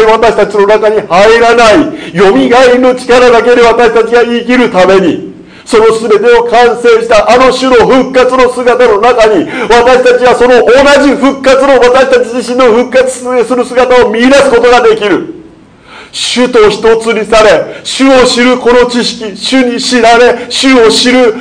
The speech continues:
そのことによって一つになり、この復活の中に永遠に離れることなく、すべての、すべてのことを死につけ、イエス、主を超えて復活するという。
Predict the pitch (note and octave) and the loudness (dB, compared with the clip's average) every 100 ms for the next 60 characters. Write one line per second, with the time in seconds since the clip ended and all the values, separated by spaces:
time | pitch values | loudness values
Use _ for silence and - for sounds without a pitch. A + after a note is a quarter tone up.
0 | - - A#3 A3 A3 A#3+ A#3 A#3 A#3+ A#3 | -8 -2 0 2 0 0 0 0 -2 -4
1 | - B3+ B3 A#3 A3+ A#3 G3+ - - - | -2 -2 -2 -4 0 0 -2 -8 -16 -20
2 | - B3+ B3+ A#3 A#3+ - A#3 B3+ A#3+ B3 | -4 0 2 2 0 0 -2 -2 0 0
3 | A#3+ B3 A#3+ - A3 C#4+ C4+ C#4 C4+ B3 | 2 0 0 0 2 2 2 2 0 0
4 | B3 C4 C4+ C#4 C4 B3 C4+ C4 - - | 2 2 2 2 0 0 2 2 -2 -8
5 | - - C4+ A#3 A3+ G#3+ G#3+ - B3 B3 | -14 -4 0 2 2 2 2 -2 -4 0
6 | A#3 A3+ A3 A3 A3 - A3+ A3 - - | 0 0 -2 0 -2 -2 -6 -6 -6 -4
7 | - B3+ G3 G3+ C4 C4 B3+ B3+ G#3+ C4 | -4 -6 -6 -2 2 2 0 -4 -4 -2
8 | B3 B3+ A#3 A#3+ A#3 - - - C4 C4 | -2 0 0 0 0 -2 -8 -4 -4 -4
9 | - C4+ C#4 C4+ C#4 C4 A#3+ G#3+ G#3 F3 | -4 0 0 0 -2 0 0 0 0 -2
10 | C#3 | -4